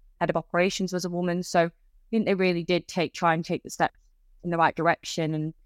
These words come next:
you know, obviously I met Alistair, and when we had a chat about kind of thing, and he was like, "Look," he was like, "some of the best people that work for me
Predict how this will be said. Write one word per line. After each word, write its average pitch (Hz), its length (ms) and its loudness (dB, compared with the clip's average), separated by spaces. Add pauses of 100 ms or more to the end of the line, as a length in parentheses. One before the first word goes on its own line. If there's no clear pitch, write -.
(320)
you 185 100 -4
know, 170 120 4
obviously 170 340 0
I 156 60 6
met 165 200 2
Alistair, 156 640 0 (260)
and 151 380 -2 (240)
when 160 200 0
we 170 140 0
had 156 200 -2
a 156 40 -8
chat - 300 -2 (100)
about 147 380 0 (440)
kind 147 160 0
of 156 80 -6
thing, 147 240 2
and 151 80 -4
he 170 80 -4
was 165 140 -4
like, 147 160 2
"Look," 180 200 2
he - 100 -12
was 151 140 -8
like, 160 160 0 (560)
"some - 240 -4
of 185 80 0
the 170 60 0
best 175 260 2
people 196 300 -2
that 170 140 0
work 196 220 4
for - 120 -8
me 165 180 -2